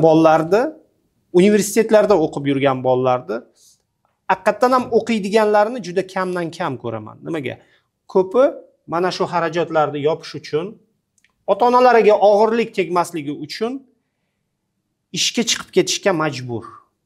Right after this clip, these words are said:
Ishga chiqib ketdingmi? Bu degani sen o'qimaysan degani. Shuning uchun ham Germaniya universitetini tugatgan odamga Yevropadan, ya'ni Germaniyani o'zidan ish topish juda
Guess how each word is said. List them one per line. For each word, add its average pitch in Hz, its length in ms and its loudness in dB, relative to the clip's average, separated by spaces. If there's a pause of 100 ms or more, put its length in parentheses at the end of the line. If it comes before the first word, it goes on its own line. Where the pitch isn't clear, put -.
(880)
Ishga - 320 -2
chiqib - 260 -6
ketdingmi? 190 480 0 (320)
Bu 151 140 -2
degani 160 300 0
sen 160 160 -4 (160)
o'qimaysan 139 640 -6
degani. - 340 -20 (800)
Shuning 214 380 2
uchun 190 260 2 (120)
ham 233 160 0 (1400)
Germaniya 208 440 6
universitetini 175 800 2
tugatgan 160 580 0
odamga 147 420 0
Yevropadan, 156 1000 -2 (100)
ya'ni 143 300 -4
Germaniyani 135 520 -2 (120)
o'zidan 135 400 -8 (100)
ish - 180 -16
topish 131 380 -12
juda 127 220 -12